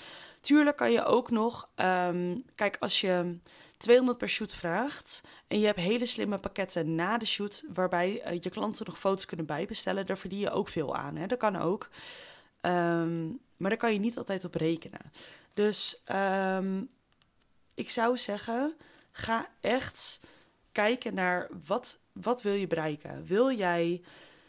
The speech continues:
fifty fifty werken bij je baan,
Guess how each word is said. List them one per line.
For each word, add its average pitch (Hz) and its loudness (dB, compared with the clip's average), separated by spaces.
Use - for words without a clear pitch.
fifty 262 0
fifty 240 -2
werken 214 0
bij 190 2
je 185 4
baan, 185 0